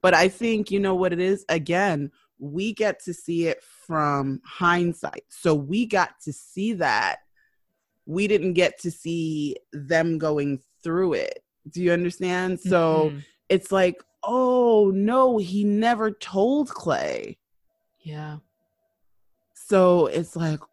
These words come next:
Speaker 1: "Oh, this was not the way you wanted to find out this," but <sighs> it has to be said.
Speaker 2: It had to be said, and I, you can tell by Clay's face is kind of like, "Ah,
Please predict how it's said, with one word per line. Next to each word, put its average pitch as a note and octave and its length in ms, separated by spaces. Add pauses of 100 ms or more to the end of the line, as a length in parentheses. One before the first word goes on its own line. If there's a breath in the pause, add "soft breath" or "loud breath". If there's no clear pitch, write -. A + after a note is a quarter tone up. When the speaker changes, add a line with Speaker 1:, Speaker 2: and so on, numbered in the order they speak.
(140)
Speaker 1:
"Oh, C#3+ 400 (120)
this D3+ 440 (160)
was C3+ 240
not A3 400
the C#4 140
way C#4 260
you C#4+ 240
wanted C#4 320
to C#4+ 80
find C4 320
out A3+ 200
this," G3 420
but E3+ 440 (1200)
<sighs> - 680
it D#3+ 100
has D3+ 280
to - 60
be D#3+ 120
said. G#3 540 (500)
Speaker 2:
It F3+ 100
had E3 280
to E3+ 80
be E3+ 100
said, D#3+ 300
and D#3 200
I, D3 60
you D#3+ 480
can E3+ 200
tell D3+ 280
by C#3+ 160
Clay's D3 320
face D3 300
is C#3+ 100
kind A#2+ 220
of C#3 140
like, C3 380 (520)
"Ah, C#3+ 1080